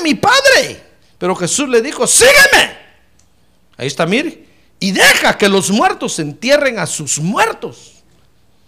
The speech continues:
Entonces, otras veces,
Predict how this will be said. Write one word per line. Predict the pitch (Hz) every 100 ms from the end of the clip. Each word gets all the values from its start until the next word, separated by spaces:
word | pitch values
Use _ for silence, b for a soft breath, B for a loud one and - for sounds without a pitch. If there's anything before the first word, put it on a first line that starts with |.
| _ _ _ -
Entonces, | 151 247 320 339 - - b b b b
otras | 262 311 294 240
veces, | 302 339 330 262 - -